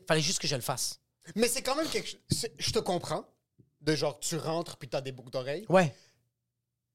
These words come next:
Speaker 2: Mais c'est quand même quelque chose que c'est normal. Peut-être pas à tout le monde, mais au moins à ta femme de comme,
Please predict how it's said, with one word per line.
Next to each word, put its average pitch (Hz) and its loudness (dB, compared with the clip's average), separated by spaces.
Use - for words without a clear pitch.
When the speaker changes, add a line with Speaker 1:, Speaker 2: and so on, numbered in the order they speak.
Speaker 2:
Mais 220 4
c'est 226 -2
quand 233 2
même 269 0
quelque 180 -2
chose 202 0
que 180 -6
c'est 170 -2
normal. 170 0
Peut-être 262 -2
pas 233 2
à 175 -2
tout 175 -4
le 151 -2
monde, 190 2
mais 170 0
au 165 2
moins 220 2
à - -6
ta 151 -2
femme 180 -2
de 151 0
comme, 127 -6